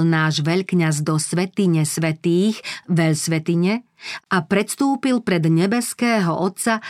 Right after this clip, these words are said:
aby vykonal záverečné dielo svojej služby pre človeka, aby uskutočnil prieskum a zmieril s Bohom všetkých, ktorí jeho dielo zmierenia prijali.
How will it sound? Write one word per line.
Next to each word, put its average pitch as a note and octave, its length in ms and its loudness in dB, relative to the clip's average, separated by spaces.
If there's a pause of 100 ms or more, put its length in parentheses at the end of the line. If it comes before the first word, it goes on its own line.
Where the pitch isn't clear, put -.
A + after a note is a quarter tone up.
(140)
aby G3 320 2
vykonal G#3+ 560 2
záverečné F#3+ 880 0
dielo G#3 400 2
svojej G3 400 0
služby G3+ 560 0
pre A3+ 160 -2
človeka, E3 640 -2 (560)
aby F#3 320 2
uskutočnil F#3+ 800 0
prieskum G#3+ 800 0 (240)
a E3+ 160 0
zmieril F#3 560 2
s D#3+ 160 0
Bohom F3 400 2
všetkých, A#3+ 720 -2 (320)
ktorí C4 400 2
jeho A3+ 240 2
dielo F#3+ 480 2
zmierenia G3 800 2
prijali. D#3 560 2